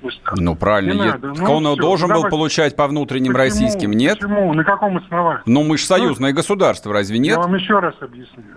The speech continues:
Speaker 1: Вот я вам ещё раз объясню. Фактически вся экономика Беларуси держалась на тех низких, хотите, как угодно называть, на тех низких ценах ко-, ко-, энергоносителей, которые он получал из России.
Speaker 2: А это плохо?
Speaker 1: Если бы...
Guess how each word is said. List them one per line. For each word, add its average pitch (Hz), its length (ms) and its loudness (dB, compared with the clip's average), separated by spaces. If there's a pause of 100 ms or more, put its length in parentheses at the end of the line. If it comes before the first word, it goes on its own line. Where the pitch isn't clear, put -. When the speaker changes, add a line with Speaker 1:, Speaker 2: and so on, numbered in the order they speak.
(140)
Speaker 1:
Вот 139 160 -18
я 190 120 2
вам 190 120 2
ещё 175 240 -2
раз 127 140 -2
объясню. - 400 -20 (140)
Фактически - 640 -2
вся 185 260 2
экономика 160 520 -2
Беларуси 156 580 0 (380)
держалась 160 460 2
на 160 100 -2
тех - 320 -2
низких, 175 400 2 (140)
хотите, 143 520 -2 (120)
как 147 240 -2
угодно 143 360 2
называть, 104 200 -4
на 135 120 -2
тех 165 200 -2
низких - 360 -4
ценах 220 300 -2
ко-, 156 180 -4
ко-, 151 140 -4
энергоносителей, 151 880 0
которые - 300 -2
он 131 60 -6
получал - 320 -6
из 104 100 -14
России. - 260 -4
Speaker 2:
А 110 80 2
это 123 200 -4
плохо? 185 300 0
Speaker 1:
Если - 160 -2
бы... 196 220 -4